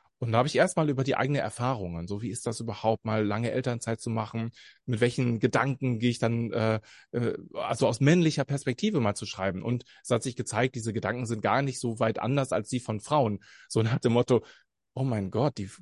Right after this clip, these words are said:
geben mir echt das Kind jetzt hier in die Hand und sind die sich, also meinen die das ernst, dass ich das jetzt, also okay, krass. Ähm, und meine, meine Frau,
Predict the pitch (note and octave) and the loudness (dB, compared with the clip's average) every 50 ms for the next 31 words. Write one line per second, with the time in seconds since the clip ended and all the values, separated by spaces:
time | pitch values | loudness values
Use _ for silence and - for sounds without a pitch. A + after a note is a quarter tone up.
0 | - - A#2+ B2 B2+ C3 A2+ A2 - - C3 C3+ - - G#2+ G2+ - - - - | -10 -4 -4 -2 0 0 0 0 0 -2 -4 -4 -4 -6 -6 -6 -6 -8 -4 -2
1 | D3+ G3+ G#3 - G2+ F#2 - - - A2 B2+ B2 A2+ A2+ A2+ A2+ G2+ - A#2 C#3+ | -2 -2 0 -2 -4 -4 -4 -8 -4 0 0 0 0 0 -2 -4 -4 -2 -2 -2
2 | F3 E3+ - A#2 A#2+ B2 - - _ - F#2+ F#2 G#2+ A2 G2+ A2+ B2 A2+ G2+ G2 | -2 -2 -2 -2 -2 -2 -4 -6 _ -10 -6 -4 -4 -4 -2 -2 -2 -2 -2 -2
3 | G2+ G2+ - - _ _ _ - A2 - G2 G2 G2 F#2 G2 F#2 G2+ A2 A#2+ A#2+ | -4 -8 -10 -16 _ _ _ -6 -4 -2 -2 -2 -4 -6 -6 -2 0 2 2 2
4 | A2+ F2+ - E2+ - - - - F#2+ A2+ D#3 G3+ - - G2 G2 - _ - D#3 | 2 0 0 -2 -2 -6 -10 -8 -4 -4 -4 -4 -4 -4 -8 -8 -8 _ -2 -2
5 | E3+ - - D#3+ C3 - A#2 G#2+ - - - - - - _ _ _ - G#2+ G2+ | -2 0 -2 -2 -2 -2 -4 -4 -4 -8 -16 -20 -20 -20 _ _ _ -4 0 0
6 | A2 F2+ - - - G2 - - E2 D2+ D#2 - - - - - F#2+ - F3+ - | 0 0 0 -4 -8 -8 -6 -6 -8 -8 -8 -12 -12 -10 -6 -2 0 0 0 0
7 | - - - - - _ _ _ G#3+ - _ _ _ _ _ _ - A2+ A2+ A2+ | -2 -4 -6 -12 -20 _ _ _ -20 -20 _ _ _ _ _ _ 2 2 4 4
8 | A2+ A2+ - _ _ _ A2+ A#2+ A#2+ - - A2 G#2+ A2+ A#2 A#2 A#2 - - - | 2 -2 -4 _ _ _ 2 2 2 0 -2 0 2 4 4 6 4 4 2 0
9 | - A2+ A2 G#2+ - - - G2+ A2+ D3+ F3+ F3+ - - | -2 0 0 0 -2 0 2 4 6 6 6 4 2 -2